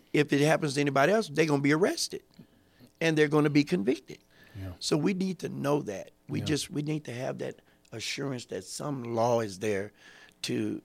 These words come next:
Speaker 1: to, to, to administer immediately something happens.
Speaker 2: Yeah, and, and, uh, several of my friends have, you know, they've challenged me. Ask, ask other African Americans if they've been pulled over just for being black.
Speaker 1: Yes.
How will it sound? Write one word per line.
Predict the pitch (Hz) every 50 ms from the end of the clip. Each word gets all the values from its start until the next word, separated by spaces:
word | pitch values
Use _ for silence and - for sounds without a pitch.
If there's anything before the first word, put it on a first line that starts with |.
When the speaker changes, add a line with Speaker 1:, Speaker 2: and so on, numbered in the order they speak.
| _ _
Speaker 1:
to, | - - 131 113 98 85 - - _ _
to, | - 120 117 107 95 -
to | - - 135 -
administer | 107 104 92 107 113 127 135 131 123 113 - - - 98 98 - _ - - _ _ _ _ _ _
immediately | 131 120 - 110 101 104 107 113 127 147 160 139 107 - - 67 92 - - _ _ _ _ - - _ _ _
something | - - - 113 110 - - 95
happens. | 98 95 78 65 - - - - - - -
Speaker 2:
Yeah, | 117 113 107 104 104 107 -
and, | 135 127 127
and, | 123 117 131 131 131 127 123 123 120 120 110 - _ - 123 -
uh, | - 131 127 123 117 117 117 113 107
several | 110 - 175 165 147 139 127
of | 123
my | 131 131 131
friends | 127 - - 123 117 117 113 110 107 104 - - - - - - _ _ _ -
have, | 123 120 117 110 104 107 -
you | - 123 110
know, | 104
they've | 110 113 117 117 110
challenged | - - 131 123 127 127 120 101 98
me. | 92 87 85 98 - _ -
Ask, | 117 120 131 135 - - - -
ask | 131 135 151 170 170 - - - _ _ _ -
other | 139 139 156 156 156 151 143 131
African | 131 131 - - - 131
Americans | 127 127 131 127 - 127 110 107
if | 117 107 -
they've | 120 120 120 113 107 113 120
been | 123 120 120 120 117 107 107 - _ _ _ _
pulled | - - 151 151 139 127
over | 117 110 110 110 110 117 120 -
just | - 123 113 - -
for | - 113
being | 104 110 104 101 95
black. | 92 90 82 73 - - - -
Speaker 1:
Yes. | 92 92 87 76 - - - -